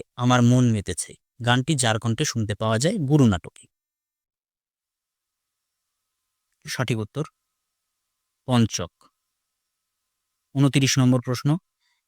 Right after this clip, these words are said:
বেদে উল্লেখিত কিরাত সম্প্রদায় হলো কোন গোষ্ঠীভুক্ত? চারটি বিকল্প নিচে রয়েছে এবং সঠিক বিকল্পটি আমাদের নির্বাচন করতে হবে।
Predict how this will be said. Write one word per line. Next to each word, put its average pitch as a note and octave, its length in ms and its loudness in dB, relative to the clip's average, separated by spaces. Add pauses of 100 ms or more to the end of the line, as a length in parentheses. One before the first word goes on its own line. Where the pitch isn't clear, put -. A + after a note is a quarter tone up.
বেদে D#3 400 4 (100)
উল্লেখিত D3+ 500 4 (320)
কিরাত F3 340 2 (240)
সম্প্রদায় C3+ 640 0
হলো A2 240 -4 (260)
কোন F#3+ 180 6 (120)
গোষ্ঠীভুক্ত? - 640 -4 (1120)
চারটি B2 340 -4
বিকল্প A#2+ 360 0 (300)
নিচে B2 260 0
রয়েছে A#2 340 2 (960)
এবং A2+ 100 -2
সঠিক D3 400 0
বিকল্পটি A#2+ 480 0
আমাদের A2 220 2
নির্বাচন G#2+ 420 0
করতে G#2 280 -6
হবে। A2+ 220 0